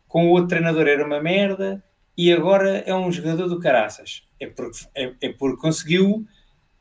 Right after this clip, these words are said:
disfarçar as suas limitações, conseguiu pô-lo se calhar um bocadinho mais ao lado e ele aí já joga melhor,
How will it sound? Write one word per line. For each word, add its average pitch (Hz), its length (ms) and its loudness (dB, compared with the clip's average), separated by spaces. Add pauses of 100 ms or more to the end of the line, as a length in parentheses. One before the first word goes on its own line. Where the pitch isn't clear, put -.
(220)
disfarçar 165 640 2
as 170 120 -4
suas 127 260 -10
limitações, 127 720 -8
conseguiu 139 420 -8
pô-lo 147 280 -2
se - 100 -16
calhar 139 400 2
um 131 100 -6
bocadinho 135 360 -6
mais 131 220 0
ao 131 120 0
lado 131 460 0
e 117 100 -4
ele 120 140 -4
aí 120 120 -6
já 113 140 -2
joga 117 240 -4
melhor, 185 500 0